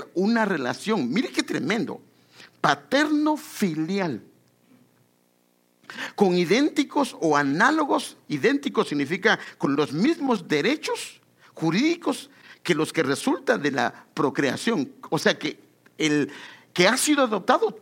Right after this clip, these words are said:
tiene los mismos derechos de un hijo biológico. ¿Sí entendemos esto, hermano? Esto es muy importante entenderlo. Por eso es importante entender la adopción, porque ahora vamos a ver algunas cosas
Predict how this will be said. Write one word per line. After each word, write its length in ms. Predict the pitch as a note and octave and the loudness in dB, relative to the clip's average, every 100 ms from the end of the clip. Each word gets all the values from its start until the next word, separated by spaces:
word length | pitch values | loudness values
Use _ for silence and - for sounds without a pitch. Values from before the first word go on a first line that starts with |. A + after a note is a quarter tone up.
| - | -2
tiene 300 | A#3 D4 D4 | 2 4 2
los 180 | G#3+ D#3 | 0 0
mismos 460 | F3+ E4 C#4+ C#4 | 0 2 2 0
derechos 540 | G3 G#3+ A4+ - A3+ D3 | 0 -2 -2 -6 -12 -4
de 100 | D#3 | -2
un 160 | F#3+ | 0
hijo 420 | C#4+ - G4+ - - _ _ _ _ _ _ | 0 0 -2 -4 -12 _ _ _ _ _ _
biológico. 600 | B2 C3+ B2 C3+ - - - _ _ _ _ _ _ _ | -4 -2 0 0 -4 -20 -20 _ _ _ _ _ _ _
¿Sí 140 | - | 0
entendemos 500 | G3 A3 G#3+ C4+ C#4 | 2 2 0 -2 -2
esto, 200 | D4 - | -4 -4
hermano? 260 | D4+ F#4 - | -6 -4 -4
Esto 160 | - | -2
es 80 | D4 | -4
muy 220 | D4+ F4+ | -4 -2
importante 580 | E4+ A#3+ E3+ - C#4 - | -2 -2 -4 -2 -4 -2
entenderlo. 640 | G3 D3 C3+ C3+ B3+ E3+ C#3 - - - | -4 -2 -4 -2 -2 -2 -4 -8 -12 0
Por 120 | G3 | 2
eso 160 | G#3+ | 2
es 120 | B3+ B3 | 0 0
importante 480 | A3 - F3+ G#3+ | 0 0 -2 0
entender 340 | A3+ E3 C#3 G3+ | 0 0 0 0
la 80 | A3+ | 0
adopción, 500 | D#3+ - C#4 - - | -2 -2 0 0 -2
porque 280 | D#3 C#3+ | -6 -2
ahora 320 | C3 D3 A3+ F#3+ | 0 2 0 0
vamos 440 | C3+ G#3+ E4 - | 0 0 0 -4
a 60 | C#3 | -2
ver 180 | D#3+ | -2
algunas 380 | E3+ D#3+ G3 F3+ | -2 -4 -2 -4
cosas 380 | - F3 A3 - | -4 -2 -2 -4